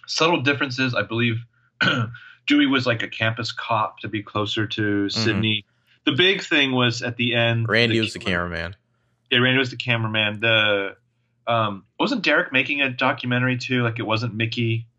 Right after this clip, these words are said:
Speaker 2: I believe
Speaker 1: Um,
Speaker 2: Derek was the film school student. Yeah.
Speaker 1: Yeah. So the killers were Derek and Hallie. Uh, it gets really, it gets really convoluted. Derek and Hallie were the killers. Ooh, Sydney. Then Missus Loomis shows up as their backer.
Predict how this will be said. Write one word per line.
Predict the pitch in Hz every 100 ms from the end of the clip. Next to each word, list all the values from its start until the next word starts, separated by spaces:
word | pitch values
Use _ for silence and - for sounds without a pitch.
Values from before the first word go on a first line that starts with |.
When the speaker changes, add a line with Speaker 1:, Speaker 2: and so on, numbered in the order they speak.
| _ -
Speaker 2:
I |
believe | 101 - 101
Speaker 1:
Um, | 117 110 104 98 -
Speaker 2:
Derek | 95 92 90
was | 85 -
the | -
film | - 80
school | - - 50 -
student. | - - 50 -
Yeah. | - - 104 _ _ _
Speaker 1:
Yeah. | 143 -
So | -
the | 151
killers | 147 175 175 160 135
were | 139 135
Derek | 120 131 120 127
and | 147
Hallie. | 139 123 113 98 98 101 _ _ _ -
Uh, |
it | 127
gets | 175 180
really, | 180 170 156
it | 202
gets | 190 185
really | 165
convoluted. | 131 120 104 90
Derek | 147 175
and | 190
Hallie | 165 151 143
were | 131
the | 120
killers. | 117 - 95 85 85 -
Ooh, | 147 185 180
Sydney. | 170 170 143 98 - - - -
Then | 170 185
Missus | 190 170
Loomis | 143 139 131
shows | - 117 110
up | 107 104
as | 98 -
their | 98
backer. | 90 110 101 101 - 78 -